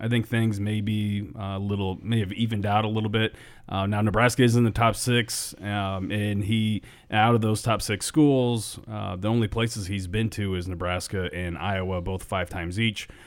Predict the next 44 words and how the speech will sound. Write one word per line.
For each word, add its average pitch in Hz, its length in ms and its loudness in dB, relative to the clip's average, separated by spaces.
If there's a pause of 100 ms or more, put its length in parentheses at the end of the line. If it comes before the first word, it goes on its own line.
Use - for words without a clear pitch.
(180)
So, 101 680 2
uh, 98 220 -8
but 98 240 -2
I, 98 360 -6
I 104 120 -2
think 120 240 2
you 113 120 6
have 113 200 2
to 117 80 0
kinda 110 240 2
worry 104 380 0
about 95 320 0
Michigan 107 540 0
and 95 120 -2
Notre 98 240 0
Dame. 101 360 0
Once 120 460 2 (240)
everything 127 300 6
kinda 120 220 6
gets 110 160 4
back 117 200 6
to 110 80 0
normal, 117 640 6
uh, 101 360 -2
I 92 60 0
think 113 180 0
a 104 60 -4
lot 110 260 2
will 107 120 2
hinge 107 300 2
on 98 140 0
how 98 180 0
those, 101 580 -4
uh, 98 120 -8
eventual 95 480 -4
visits 92 420 -6
go. 82 240 -4
But 90 220 -4 (220)
I 117 80 2
still 139 200 4
like 110 180 4
Nebraska's 101 440 -2
chances 92 440 -6
here. 76 220 -10